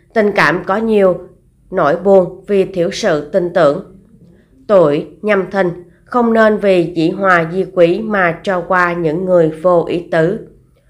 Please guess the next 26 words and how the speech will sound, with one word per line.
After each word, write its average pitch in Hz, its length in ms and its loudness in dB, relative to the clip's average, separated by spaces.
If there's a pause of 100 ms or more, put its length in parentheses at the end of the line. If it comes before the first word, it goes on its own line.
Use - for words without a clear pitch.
(320)
Con 247 180 0
số 196 280 2
may 208 200 0
mắn 175 320 -2
số 190 240 -4
bốn, 185 380 0
số 190 220 -4
năm, 202 220 0 (320)
màu 190 160 -2
sắc 254 260 -6
may 202 180 2
mắn 180 360 -2
màu 170 260 -2
tím, 175 320 -2 (300)
quý 226 140 0
nhân 240 200 2
phù 180 240 0
trợ, 156 360 0 (260)
tuổi 151 260 -2
Tuất. 262 180 2 (1160)
Sáu, 180 500 0 (260)
tử 202 120 2
vi 214 220 4
hàng 180 200 2
ngày 170 340 4
của 147 300 2